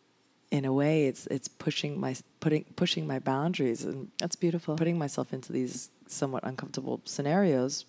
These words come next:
Speaker 1: where I'm, I'm safe, I'm physically safe, right? But
Speaker 2: Mm-hmm.
Speaker 1: I'm challenging what's, what's comfortable, and, um, and then that comfort ring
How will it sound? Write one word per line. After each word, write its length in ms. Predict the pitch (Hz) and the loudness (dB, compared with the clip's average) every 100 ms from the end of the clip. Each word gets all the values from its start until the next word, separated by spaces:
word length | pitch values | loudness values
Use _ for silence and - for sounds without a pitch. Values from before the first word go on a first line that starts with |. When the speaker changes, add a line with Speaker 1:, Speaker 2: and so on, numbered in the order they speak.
| - | -4
Speaker 1:
where 200 | 190 196 | 0 2
I'm, 180 | 165 160 - | 2 0 -4
I'm 160 | 147 | -4
safe, 520 | - - 175 196 - | -2 4 4 4 2
I'm 100 | 151 | -4
physically 500 | 135 - 180 233 - | -2 0 0 0 -4
safe, 440 | 123 - 76 - - - | -4 -2 -2 -2 -6 -2
right? 240 | 123 143 | 0 2
But 80 | 214 185 190 | 2 4 4
Speaker 2:
Mm-hmm. 20 | 220 - - - - - | 4 -4 -12 -12 -10 -4
Speaker 1:
I'm 140 | 151 | -2
challenging 560 | - 196 185 147 131 127 | 4 6 6 2 0 0
what's, 400 | 127 - - - | -2 -2 -6 -2
what's 220 | 139 - | -4 -2
comfortable, 680 | - 160 - 123 107 131 - | -2 -4 -4 -4 -4 -4 -8
and, 380 | - 139 135 135 | -4 -2 -2 -2
um, 520 | 135 127 127 127 127 - - | 0 0 -2 -6 -10 -8 -6
and 180 | 139 | -2
then 400 | 139 131 131 131 - _ _ _ - | -2 -2 -4 -8 -10 _ _ _ -8
that 280 | 131 131 - | 0 0 0
comfort 440 | - 156 - 139 - | -2 -2 0 -2 -2
ring 580 | 135 143 147 135 131 | 0 2 2 2 -6